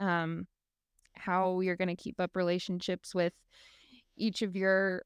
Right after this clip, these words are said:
own families or boundaries or whatever that looks like too. I'm sure that's probably another big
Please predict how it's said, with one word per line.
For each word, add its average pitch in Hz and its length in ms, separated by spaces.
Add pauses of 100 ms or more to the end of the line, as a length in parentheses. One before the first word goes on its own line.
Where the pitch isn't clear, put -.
own 185 220
families 240 680
or 175 480
boundaries 254 640
or 180 180 (100)
whatever 220 460
that 214 220
looks 226 360
like 185 320 (400)
too. 180 480 (880)
I'm 190 160
sure 202 200
that's 190 240
probably 180 320
another 175 280
big 175 320